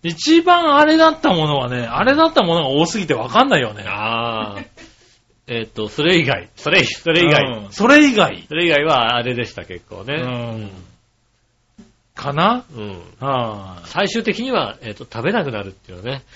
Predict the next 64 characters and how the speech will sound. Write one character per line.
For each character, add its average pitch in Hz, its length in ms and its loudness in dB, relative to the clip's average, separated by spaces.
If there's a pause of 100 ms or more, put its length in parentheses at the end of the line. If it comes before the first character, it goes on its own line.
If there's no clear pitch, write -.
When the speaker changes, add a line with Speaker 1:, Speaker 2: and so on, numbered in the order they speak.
(580)
Speaker 1:
<laughs> - 680 -2
Speaker 2:
最 - 280 0
終 453 240 0
的 254 100 -2
に 294 60 2
は、 - 100 -2 (340)
最 175 120 -2
終 208 100 -4
的 294 140 0
に 254 40 0
は 185 80 -2
ね、 156 100 -4
あ 143 40 -2
の 135 120 -4
ね、 131 240 -4 (120)
作 - 200 -14
っ - 20 -12
た 240 200 -2
も 170 80 -6
の 117 100 -6
を - 20 -10
食 - 220 -12
べ 240 80 0
な 294 100 0
く 240 60 -4
な 170 100 0
る 143 80 -2
っ 131 40 -8
て - 140 -8
こ 107 60 -6
と 104 60 -8
に - 60 -6
な 104 60 -4
り 107 60 -6
ま 113 80 -6
す 95 60 -12
ん 87 120 -18
で 107 100 -12
ね。 160 180 -10 (160)
Speaker 1:
な 143 160 -2
る 139 80 -2
ほ 131 220 -6
ど 139 60 -4
ね。 180 80 -2
Speaker 2:
う 262 80 -6
ん。 110 760 -8
Speaker 1:
は 117 460 -2
い。 120 180 -18
そ 226 140 -6
う 202 40 -4
か、 135 140 2
吉 156 300 -4
尾 285 100 -4
食 330 240 0
べ 202 80 0
て 143 60 -4
な 208 200 2
い 160 60 -2
ね、 139 60 0
あ 120 80 -2
ん 113 80 -8
ま 104 100 -10
り 104 60 -12
ね。 208 340 -6